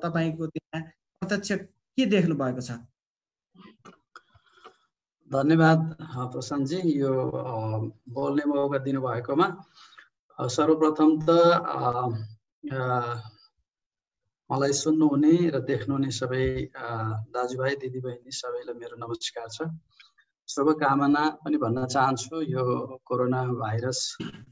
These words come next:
Speaker 2: सङ्क्रमणबाट बच्नुपर्ने अवस्था छ। हामीले आफ्नो, आफ्नो ठाउँबाट सावधानी गरेर अब कसरी बच्ने भन्ने विज्ञहरूले advise गर्नुभएको छ, त्यही अनुसार हामी, अ, सुरक्षित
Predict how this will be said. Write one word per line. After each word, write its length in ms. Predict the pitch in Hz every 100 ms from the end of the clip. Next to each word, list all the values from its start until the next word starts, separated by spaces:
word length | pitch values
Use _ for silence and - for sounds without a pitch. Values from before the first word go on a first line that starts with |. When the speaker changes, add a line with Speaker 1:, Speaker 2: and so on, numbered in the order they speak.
| _ -
Speaker 2:
सङ्क्रमणबाट 640 | 139 135 135 139 135 139
बच्नुपर्ने 720 | 135 139 135 135 135 131 135
अवस्था 320 | 127 123 135
छ। 100 | 135
हामीले 360 | 160 120 120 131
आफ्नो, 340 | 127 117 123
आफ्नो 240 | 135 120 135
ठाउँबाट 500 | - 127 127 135 160 _ _ _ - _ _ _ _ -
सावधानी 540 | 143 143 139 139 139
गरेर 320 | 131 131 143 165 170 156 - -
अब 440 | - 123 127 123 - - - 151
कसरी 440 | - - 185 175
बच्ने 420 | 156 151 151 151
भन्ने 260 | 117 110 131
विज्ञहरूले 520 | 131 131 151 139 135
advise 520 | 127 127 127 139 135
गर्नुभएको 400 | 135 135 123 117
छ, 100 | 113
त्यही 260 | 160 - 139
अनुसार 380 | 127 123 131 131
हामी, 320 | 110 117 120
अ, 200 | - 120
सुरक्षित 500 | 113 120 131 127 139